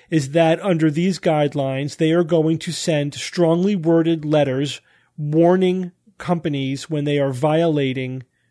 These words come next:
the regulations and essentially make them change their marketing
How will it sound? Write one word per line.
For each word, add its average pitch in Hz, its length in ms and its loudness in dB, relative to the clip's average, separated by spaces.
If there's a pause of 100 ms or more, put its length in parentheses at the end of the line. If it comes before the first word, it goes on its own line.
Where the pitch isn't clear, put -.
(200)
the 156 240 -8
regulations 135 1040 -4 (400)
and 147 260 0
essentially 190 960 0
make 175 460 2
them 147 500 0
change 202 520 -2
their 170 160 2
marketing 156 720 -2